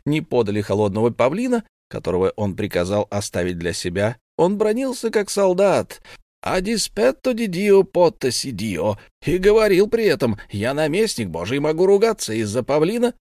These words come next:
Рассердился же мой повелитель на Адама из-за яблока". Видишь, красавица, я знаю папу и знаю, каков он. Ах, только с другими не говори об этом. Всё-таки ты его не увидишь.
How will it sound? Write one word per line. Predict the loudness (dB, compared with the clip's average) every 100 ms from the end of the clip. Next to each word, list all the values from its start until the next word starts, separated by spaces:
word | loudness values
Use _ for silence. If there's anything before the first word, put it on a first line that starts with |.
| 0
Рассердился | 2 2 2 2 2 0 -2 -2 -4
же | 0
мой | 2 2
повелитель | 2 2 2 0 0
на | 0
Адама | -2 -2 -4 -2
из-за | 0 0
яблока". | 2 0 0 -8 -10 -10 -14 _ _ _ _ _ _ _
Видишь, | -2 0 0 0 0
красавица, | 0 0 -2 -2 -2 -2
я | -2 -2
знаю | -2 -2 -2
папу | -2 -4 -4 -4
и | -6
знаю, | -4 -4 -4 -6
каков | -8 -4 -2 -2 -6
он. | -12 -14 _ _ _ _ _ _ _ _ _
Ах, | -8 -8 -4
только | -6 -4 -6
с | -4
другими | -4 -2 -2 -2
не | 0
говори | 0 0 -2
об | -4
этом. | -8 -10 -12 -14 _ _
Всё-таки | -6 -4 -2 -6
ты | -4
его | -4 -2
не | 0 0
увидишь. | 0 -2 -2 -8 -10